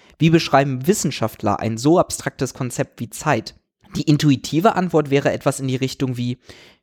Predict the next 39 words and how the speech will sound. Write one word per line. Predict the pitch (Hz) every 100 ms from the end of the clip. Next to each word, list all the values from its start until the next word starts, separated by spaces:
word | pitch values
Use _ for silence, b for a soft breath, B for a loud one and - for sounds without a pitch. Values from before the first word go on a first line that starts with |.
| _
„Wir | 127
bewegen | 135 120 170 202
uns | 175 170
um | 156
die | 147
Sonne | 127 117 104 -
und | 120
definieren | 123 - 127 143 170
das | 139 -
Verstreichen | 113 - - 127 165 160
der | 147
Zeit | - 131 -
für | 120
einen | 92 104
Umlauf | - 175 175 160 -
als | 135 160
ein | 147
Jahr. | 127 104 107 127 _ B B -
Das | 151 170
unterteilen | 190 170 170 170
wir | 156
weiter | 175 175 123 90
in | 120
Monate, | 123 147 151 160
Stunden | - 117 110 107
und | 113 113
Sekunden.“ | 147 - 113 - 113 _ _ _ _ _ B B -
Die | -
Einheit | 123 147 135 -
Tag | - 143 185 170
hat | 160
ebenfalls | 170 180 131 123 107 -
eine | 110 101
astronomische | 80 - 117 107 107 - 110
Bedeutung, | 107 104 - - - _ -
die | 123
Umdrehung | 113 110 113 127 151
unserer | 127 135 151
Erde. | 131 113 101 117